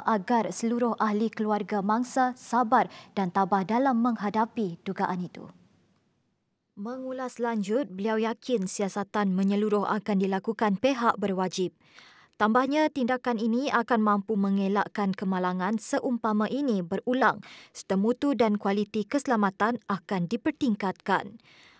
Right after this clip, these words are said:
Dalam kejadian kira-kira pukul tiga petang, sembilan orang termasuk bayi berumur empat bulan maut apabila kenderaan pacuan empat roda yang dinaiki hilang kawalan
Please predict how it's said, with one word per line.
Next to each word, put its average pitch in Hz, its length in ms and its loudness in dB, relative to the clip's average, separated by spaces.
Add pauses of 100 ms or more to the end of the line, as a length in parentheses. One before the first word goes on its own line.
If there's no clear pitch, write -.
(240)
Dalam 247 400 4
kejadian 240 560 2
kira-kira 220 400 2
pukul 214 320 -2
tiga 208 240 -6
petang, 208 480 0 (240)
sembilan 202 560 0
orang 202 240 2
termasuk 196 560 0
bayi 202 240 0
berumur 202 560 0
empat 202 480 0
bulan 208 480 0 (240)
maut 202 480 2
apabila 196 480 -2
kenderaan 196 480 2
pacuan 202 480 -2
empat 202 320 -2
roda 202 320 0
yang 196 240 2
dinaiki 269 560 0
hilang 220 240 2
kawalan 214 560 2